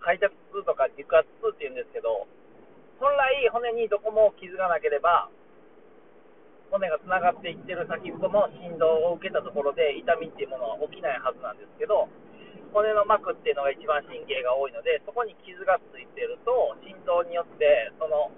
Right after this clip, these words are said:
膜の揺れで痛みが起こるんで、ひびが入ってるっていう、いわゆる不全骨折っていう状態ですね。ひび入ったっていうやつでも、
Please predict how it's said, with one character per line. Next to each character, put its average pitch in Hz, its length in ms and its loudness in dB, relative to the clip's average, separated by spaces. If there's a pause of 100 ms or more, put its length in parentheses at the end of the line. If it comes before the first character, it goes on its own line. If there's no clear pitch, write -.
(520)
膜 180 300 -2
の 160 140 -2
揺 160 120 -6
れ 156 160 6
で 160 320 2
痛 156 200 -2
み 151 120 -6
が 143 80 4
起 147 160 0
こ 147 140 2
る 139 100 -4
ん - 140 -18
で、 160 280 2 (460)
ひ 480 80 -14
び 440 140 -2
が 156 120 2
入 - 160 0
っ - 40 -10 (120)
て 453 80 0
る 427 220 2
っ - 20 -20
て - 60 -16
い - 180 -14
う、 403 80 -8 (240)
い - 60 -4
わ 170 100 4
ゆ 160 80 2
る 156 80 2
不 147 140 -10
全 139 240 -4
骨 170 180 -2
折 151 160 -4
っ - 0 - (160)
て 123 80 -18
い 113 80 -12
う - 60 -18
状 117 100 -6
態 117 160 -4
で - 60 -16
す - 20 -10
ね。 240 140 -10 (100)
ひ - 60 -20
び 143 100 -8
入 139 140 -6
っ 139 100 -20
た 113 160 -8
っ - 80 -20
て - 80 -20
い - 20 -20
う - 40 -12
や 135 100 -6
つ - 140 -20
で 523 80 4
も、 605 320 4